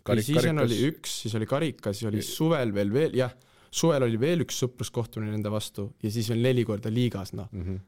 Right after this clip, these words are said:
Speaker 2: Et sa, et sa jäädki nagu mängima, et sellist nagu
Speaker 1: Sul oleks võinud ju veel, eh, eriti halva õnne korral oleks võinud sügisel olla uue hooaja karikas ka.
Speaker 2: Jah, just, vaata, et, äh, et selle pilgu alt nagu see muutub hästi selliseks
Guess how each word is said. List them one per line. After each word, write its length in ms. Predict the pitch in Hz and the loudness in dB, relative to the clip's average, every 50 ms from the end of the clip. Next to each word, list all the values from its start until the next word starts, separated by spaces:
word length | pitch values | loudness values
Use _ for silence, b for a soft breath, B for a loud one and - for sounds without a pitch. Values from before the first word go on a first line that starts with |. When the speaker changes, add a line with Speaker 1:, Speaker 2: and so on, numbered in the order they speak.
| _ - 120 | _ -12 -10
Speaker 2:
Et 140 | - - | -8 -8
sa, 80 | - - - - - B B B B B B B B 131 | -8 -8 -10 -12 -18 B B B B B B B B -4
et 80 | - | 0
sa 80 | - 127 | 2 2
jäädki 380 | 139 156 139 - - - 117 | 2 2 0 -2 -4 -4 -4
nagu 180 | 113 110 - 117 | -4 -2 -2 0
mängima, 480 | 120 139 147 135 123 107 - 104 107 104 104 | -2 0 0 0 -2 -2 -2 -4 -6 -8 -8
et 100 | - - | -8 -4
sellist 400 | 117 110 107 104 - - - 107 | -4 -2 -2 -2 -6 -6 -8 -8
nagu 400 | 98 95 - 104 101 101 98 104 - | -6 -4 -4 -4 -4 -2 -4 -6 -6
Speaker 1:
Sul 160 | - - 120 117 | -4 0 2 2
oleks 160 | 107 - - | 2 2 0
võinud 160 | 113 107 107 | -2 0 0
ju 60 | 107 107 | 0 0
veel, 160 | 107 107 104 104 101 101 | 2 0 0 0 0 -2
eh, 160 | 101 101 95 95 92 101 | -2 -2 -2 -2 0 0
eriti 320 | 120 123 113 - - 101 95 | 2 2 0 0 -2 -2 0
halva 320 | 98 113 113 104 107 110 | 2 2 2 2 0 0
õnne 140 | 104 101 92 | 0 -2 -2
korral 240 | 95 98 95 92 98 | -2 -2 -2 -2 -2
oleks 240 | 98 101 95 - 110 | -2 -4 -4 -6 -8
võinud 140 | 98 - 135 | -6 -6 -4
sügisel 320 | 117 117 95 101 95 98 98 | -2 -2 -2 -2 -2 -2 0
olla 80 | 110 123 | 0 2
uue 100 | 117 101 95 92 | 2 2 2 0
hooaja 180 | 95 90 90 95 | 0 -2 -2 -2
karikas 320 | 95 95 - - 92 - - | -4 -4 -4 -8 -12 -8 -6
ka. 80 | 113 104 131 | -2 0 2
Speaker 2:
Jah, 180 | 127 139 135 113 104 | 2 2 0 -2 -2
just, 320 | 120 120 120 113 - - - | 0 -2 -2 -2 -4 -8 -8
vaata, 300 | 107 - - - - - _ - | -10 -10 -10 -14 -14 -14 _ -10
et, 240 | 107 104 - _ _ - | -10 -10 -10 _ _ -6
äh, 240 | 110 107 104 101 101 b b b b b b b b b b | -2 -2 -2 -2 -4 b b b b b b b b b b
et 200 | - 110 - - | -4 -4 -4 0
selle 240 | - 127 127 127 113 | 0 2 2 2 2
pilgu 320 | 104 127 127 123 - 113 | 2 0 0 0 0 -2
alt 240 | 107 101 92 - 104 | -2 -4 -4 -6 -6
nagu 160 | 101 98 101 | -4 -4 -4
see 160 | 98 104 107 107 | -4 -4 -2 -2
muutub 400 | 113 117 110 110 - 104 98 107 | -2 -2 -4 -4 -6 -6 -6 -6
hästi 240 | 107 - - 104 | -6 -6 -8 -8
selliseks 400 | 98 98 98 95 - 120 - - | -6 -6 -8 -8 -10 -14 -18 -16